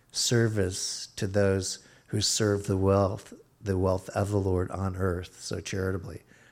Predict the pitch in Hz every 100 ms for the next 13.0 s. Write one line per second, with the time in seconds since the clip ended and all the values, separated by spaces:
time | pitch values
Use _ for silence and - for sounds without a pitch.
0 | _ 107 110 110 104 104 104 98 - -
1 | - - - - 170 277 151 95 - -
2 | _ _ 131 139 185 175 196 185 170 165
3 | 185 - 151 202 208 - 277 262 - 156
4 | 135 208 220 - - - - - - 175
5 | 233 170 123 170 196 202 170 - - _
6 | 202 226 185 214 170 - 175 220 240 156
7 | - 135 131 147 165 160 135 117 - 170
8 | 156 143 127 160 202 139 - 123 101 -
9 | 160 180 120 - 123 120 143 220 104 -
10 | - _ _ _ _ _ _ - 139 139
11 | 160 165 156 180 156 160 156 160 - -
12 | - _ _ 131 123 127 92 - - -